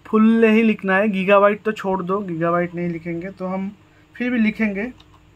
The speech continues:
Gigabyte जी ए सिक्सटी वन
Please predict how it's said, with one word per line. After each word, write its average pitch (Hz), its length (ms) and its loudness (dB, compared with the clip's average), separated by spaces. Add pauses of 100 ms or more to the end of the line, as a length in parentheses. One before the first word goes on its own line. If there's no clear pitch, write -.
(2750)
Gigabyte 180 880 2 (1500)
जी 196 200 -10 (100)
ए 190 320 -4 (2750)
सिक्सटी 185 540 -10
वन 180 420 0